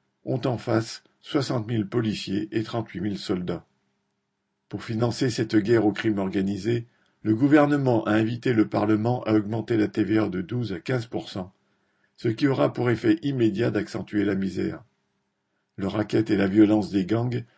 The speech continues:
poussent une partie de la population à quitter le pays, mais d'autres peuvent se sentir protégés par cette offensive de l'armée.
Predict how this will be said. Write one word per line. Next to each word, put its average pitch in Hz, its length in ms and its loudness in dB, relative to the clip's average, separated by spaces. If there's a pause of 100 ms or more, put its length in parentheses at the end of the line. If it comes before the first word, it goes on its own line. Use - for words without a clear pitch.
(220)
poussent 160 260 2
une 113 180 2
partie 117 320 -4
de 117 80 2
la 107 140 6
population 110 640 -2
à 98 100 -4
quitter 131 320 -4
le 113 140 4
pays, 98 380 -2 (560)
mais 117 180 2
d'autres 143 380 0
peuvent 123 280 -4
se 107 140 -6
sentir 104 400 -4
protégés 120 540 -2
par 101 160 -8
cette 104 240 -8
offensive 101 420 -6
de 98 100 -2
l'armée. 98 400 -4